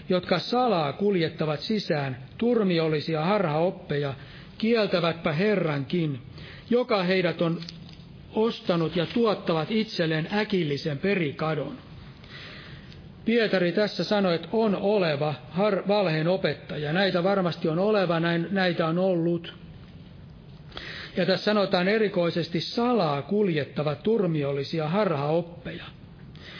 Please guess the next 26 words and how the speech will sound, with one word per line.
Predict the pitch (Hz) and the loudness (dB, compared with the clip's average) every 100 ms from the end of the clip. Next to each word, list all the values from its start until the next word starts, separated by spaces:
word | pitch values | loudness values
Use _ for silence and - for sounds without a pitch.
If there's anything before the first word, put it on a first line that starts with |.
| - - - | -16 -16 -2
Ja | 180 175 | 2 4
varmasti | 208 226 214 - 214 | 4 4 2 2 2
näin | 214 233 196 | 4 4 4
on, | 214 190 | 4 2
että | 160 170 170 156 - - - - | 0 0 -2 -2 -8 -18 -16 -4
monta | 208 220 202 | 0 2 2
kertaa | 214 214 196 190 180 175 | 2 2 2 2 2 0
jotkut | 233 226 202 202 180 - | 0 2 0 2 -2 0
ihmiset | 214 208 185 165 170 165 - | 0 2 2 2 0 -2 -4
saattavat | 196 185 175 175 165 | 0 0 2 0 0
opettaa. | 220 220 196 151 - 180 156 | 0 2 2 0 -4 -4 -4
Saatanahan | - 220 196 170 160 160 170 | 0 2 2 2 2 0 2
ei | 180 | 2
ole | 175 180 | 2 2
mikään | 202 185 165 156 | 2 2 0 0
tyhmä. | 220 196 147 135 - - - - | 2 2 0 -4 -8 -14 -16 -10
Saatana | - 202 185 175 175 | 0 2 4 4 4
ei | 180 | 2
tule | 175 220 170 | 2 4 4
ja | 165 | 2
sano, | 160 190 165 | 2 2 2
että | 147 170 | 2 2
hän | 175 | 2
on | 160 | 4
eksyttäjä, | 185 190 - - 160 147 143 | 2 0 -4 -4 -2 0 -2
että | 131 - | -4 -6